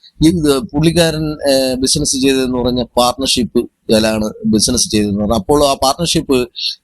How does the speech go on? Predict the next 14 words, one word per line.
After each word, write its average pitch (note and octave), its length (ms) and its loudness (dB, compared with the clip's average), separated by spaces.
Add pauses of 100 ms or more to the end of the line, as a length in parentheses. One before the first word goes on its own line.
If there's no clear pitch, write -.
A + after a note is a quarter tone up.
ഏ, - 20 4 (480)
ബിസിനസ് B2 380 -2
ചെയ്യുമ്പോൾ A#2+ 420 2
എപ്പോഴും D3+ 520 0 (100)
നമ്മൾ B2 240 2
ശ്രദ്ധയ്ക്ക്, B2+ 640 -2 (200)
ഏ, A#2+ 220 0
എപ്പോഴും F#3 440 2
നമ്മുടെ C#3+ 260 -2 (100)
കണ്ണുകൾ C#3 440 0 (140)
ആ B2 100 2
രണ്ട് C#3 340 0
പേരും, A#2+ 380 -4
പാർട്ണർഷിപ്പിൽ C#3+ 960 -2